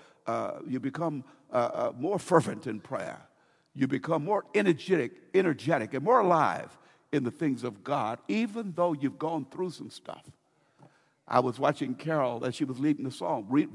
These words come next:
singing in the background. But that song now, those songs now taking on a different meaning. You see, uh, S-, uh, Sister Shirley, the, the, the serving and, and the things. You, you see, ministry is taking on a different meaning now.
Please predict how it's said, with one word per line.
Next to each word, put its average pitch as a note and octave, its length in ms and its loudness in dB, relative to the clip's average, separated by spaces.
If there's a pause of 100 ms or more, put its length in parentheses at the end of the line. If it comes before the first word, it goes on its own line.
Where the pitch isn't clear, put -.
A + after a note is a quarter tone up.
(100)
singing C3+ 640 -4
in A#2 140 -6
the B2+ 60 -10
background. D3+ 380 -4 (300)
But - 760 2 (800)
that G3 260 2
song F#3+ 280 4
now, D#3+ 540 -2 (220)
those F#3 180 0
songs D#3+ 280 -4
now F#3 180 -2
taking D#3+ 340 -4
on D#3 120 -2
a C3+ 60 -4
different E3+ 360 -4
meaning. G3 380 -8 (1080)
You C3 140 -2
see, A#2+ 360 -6 (320)
uh, A#2+ 420 4
S-, A#2 160 -14
uh, C#3 60 -10 (100)
Sister D3+ 360 -2
Shirley, D3 420 0 (240)
the, D3 180 8
the, C3+ 260 -2
the C3 140 0
serving B2 580 0
and, G#2+ 200 -2 (180)
and C3+ 120 0
the E3 80 -2
things. D#3+ 220 -6
You, D#3 80 -4 (320)
you A3 160 0
see, A#3 240 -2
ministry G3 580 0
is D#3 120 0
taking G#3 240 0
on G3 120 4
a F3+ 80 4
different F3+ 340 -4
meaning A3+ 380 0
now. C#3+ 380 -2